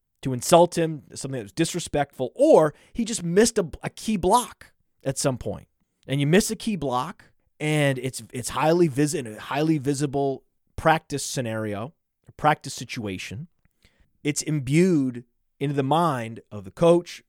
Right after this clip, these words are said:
assistant coaches, players, and it has this disproportionate effect on a player's career. There's time and time again, we've, we've talked about players that have made mistakes in practice, made mistakes in games,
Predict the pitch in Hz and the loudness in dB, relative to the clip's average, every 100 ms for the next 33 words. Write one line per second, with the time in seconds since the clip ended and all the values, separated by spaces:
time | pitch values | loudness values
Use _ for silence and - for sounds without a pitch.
0 | - - 170 180 170 175 165 165 156 - | -18 -8 -6 -4 2 4 4 0 -6 -8
1 | - _ _ - 160 165 165 165 - - | -18 _ _ -4 4 4 4 -2 -8 -20
2 | _ _ _ 131 143 160 151 - 170 - | _ _ _ -2 0 0 -2 -4 -2 -2
3 | 170 - 180 180 175 139 - 208 - 120 | -4 -2 0 0 -2 -4 -2 -4 -4 -8
4 | 135 - - 156 160 - - 170 165 269 | -10 -8 -4 -2 -2 -6 -4 -4 -2 -4
5 | 311 90 _ _ _ 175 165 - - 196 | -6 -10 _ _ _ -10 -10 -12 -8 -2
6 | 233 233 226 214 202 196 135 - 135 - | 0 0 0 0 2 2 0 -4 -6 -6
7 | - 196 - 147 139 - - 151 160 165 | -2 -2 -2 -4 -4 -4 -6 -2 0 0
8 | 131 127 120 101 123 165 151 135 - 180 | -2 -4 -6 -4 2 2 0 -6 -2 0
9 | 175 - 104 - 151 160 - 160 - - | 0 -4 -12 -2 0 0 -2 -6 -6 -14
10 | _ _ 147 165 147 127 147 151 - 131 | _ _ 0 0 0 -6 0 -2 -2 -8
11 | 110 123 131 139 | -4 -4 -2 -6